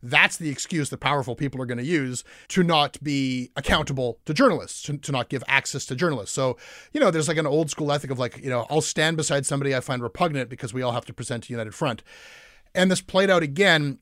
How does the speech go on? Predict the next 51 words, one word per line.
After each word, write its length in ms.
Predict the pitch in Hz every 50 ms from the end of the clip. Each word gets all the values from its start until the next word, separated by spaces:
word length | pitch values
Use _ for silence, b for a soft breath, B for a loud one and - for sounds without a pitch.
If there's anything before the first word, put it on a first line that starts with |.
| _ -
And 120 | 160 160
I 60 | 156
guess 240 | 156 226 277 349 -
what 100 | 370 320
I 80 | 262 240
wanna 220 | 208 202 180 165
talk 320 | - - 160 156 156 -
about 240 | 170 151 143 131 -
with 280 | 123 131 131 120 - -
you, 720 | 131 131 139 156 196 240 233 170 143 135 127 127 131 139 _
uh, 640 | - 131 131 127 127 127 123 123 123 120 120 120 117 - _ _ -
as, 220 | 160 170 170 151 -
as 220 | - 165 160 147
a 280 | 165 156 156 151 143 139
individual 540 | 139 - 180 226 247 233 240 196 202 214
human 220 | 160 202 214 196 170
being 160 | 175 185 180
with 140 | 175 165 165
opinions, 340 | 143 - 180 175 156 131 123
not 160 | 151 151 151
necessarily 560 | 151 - - 135 - 175 156 147 147 139 135
as 120 | 123 113
the 80 | - 120
former 220 | - 131 123 127
president 420 | 120 - 127 123 117 123 117 113 113
of 60 | 113
the 60 | 113
C 200 | 107 - - 123
A 120 | 117 113 113
J, 220 | - 123 113 107 - -
'cause 120 | - 120
the 80 | - 135
C 200 | - - 170 147
A 100 | 139 135
J, 200 | 113 127 127 123
the, 60 | 127
the 120 | - 127 117
Canadian 380 | - 135 139 131 127 123 120
Association 520 | 110 - - 135 120 - - 117 110 - 117
of 60 | 110
Journalists, 360 | 117 127 120 117 113 - -
did 560 | 123 117 113 113 120 139 131 131 123 120 120
get 140 | 123 123 113
involved 460 | 113 110 107 107 135 151 156 147 131
in 80 | 127 113
this, 200 | 110 107 107 -
and 80 | 123 107
we'll 80 | 107
get 180 | 107 135 131 -
to 100 | - 127
that. 280 | 104 95 95 95 -